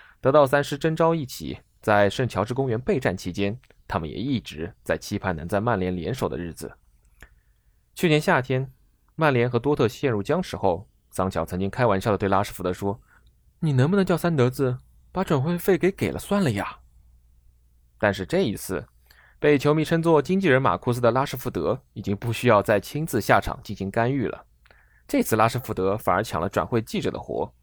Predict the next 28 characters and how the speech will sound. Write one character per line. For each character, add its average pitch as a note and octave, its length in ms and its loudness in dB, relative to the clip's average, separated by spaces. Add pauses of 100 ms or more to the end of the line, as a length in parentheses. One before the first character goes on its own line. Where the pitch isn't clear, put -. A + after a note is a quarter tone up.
(480)
周 B2+ 100 2
二 B2 120 8
晚 F#2+ 180 4
上， G#2 300 2 (320)
一 E3 100 0
名 E3 140 0
球 B2+ 240 -2
迷 B2+ 200 -2
在 C3 160 2
推 C3+ 140 2
特 B2+ 80 6
上 A#2 160 2
给 G2 100 -4
他 F#2 120 2
留 G2+ 100 2
言 G#2 140 2
说 B2 280 0 (420)
：“请 B2+ 260 0
官 F3+ 160 2
宣 F#3+ 120 4
桑 G#3+ 160 4
乔 E2+ 220 0
吧。” C3+ 220 2 (400)
他 D3+ 100 -4
回 G2+ 220 2
复 C#3+ 180 -2
了： G2+ 240 4 (340)
“Yes, B2 500 -2